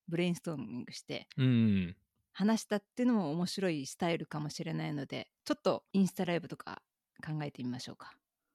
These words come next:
Speaker 2: 検討しましょう。やってみましょう。
Speaker 1: その時は皆さん、ぜひご参加ください。
Speaker 2: よろしくお願いいたします。
Speaker 1: はい。
Speaker 2: はい。で、あやこさん、本日のテーマ、よろしくお願いいたします。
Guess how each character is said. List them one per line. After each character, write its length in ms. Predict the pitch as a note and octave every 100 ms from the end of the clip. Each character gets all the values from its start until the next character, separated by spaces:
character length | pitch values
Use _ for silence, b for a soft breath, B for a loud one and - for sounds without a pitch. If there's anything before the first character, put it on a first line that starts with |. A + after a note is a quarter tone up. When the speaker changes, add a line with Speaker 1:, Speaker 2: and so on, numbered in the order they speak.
| _
Speaker 2:
検 240 | - G#2 G#2
討 100 | G2
し 60 |
ま 100 | G#2
し 80 | -
ょ 40 |
う。 20 | -
や 80 |
っ 20 | G2+
て 100 | G#2
み 80 |
ま 80 | G2+
し 80 | F#2+
ょ 60 | F#2+
う。 60 | - _ _ _
Speaker 1:
そ 140 | - F3+
の 80 | F3+
時 200 | F#3+ D3+
は 60 |
皆 180 | D3 D3
さ 160 | - A2
ん、 100 | - _ _ _ _ _ _ _ _ _ -
ぜ 100 | F3+
ひ 160 | - -
ご 100 | F3
参 180 | E3+ -
加 80 | -
く 100 | -
だ 100 | -
さ 140 | -
い。 60 | - _ _ _ _ _
Speaker 2:
よ 80 | G2
ろ 60 |
し 80 | G2
く 60 | -
お 40 |
願 120 | G2
い 40 | F#2+
い 40 |
た 80 | G2
し 140 | -
ま 160 | F#2 F2+
す。 260 | - - - _ _ _
Speaker 1:
は 320 | - - -
い。 40 |
Speaker 2:
は 40 | A#2
い。 40 | -
で、 120 | A2+
あ 80 | A2
や 100 | B2
こ 80 | A2+
さ 140 | G#2
ん、 20 |
本 200 | F#2 C#3
日 220 | A#2+ G2
の 120 | F#2 F2
テ 160 | A2+
ー 20 |
マ、 200 | F#2 E2+ - _
よ 120 | -
ろ 60 | G2+
し 80 | -
く 80 |
お 20 | G2+
願 140 | F#2+
い 20 |
い 40 | F#2
た 100 | G#2+
し 120 | -
ま 180 | F#2+ F#2+
す。 160 | -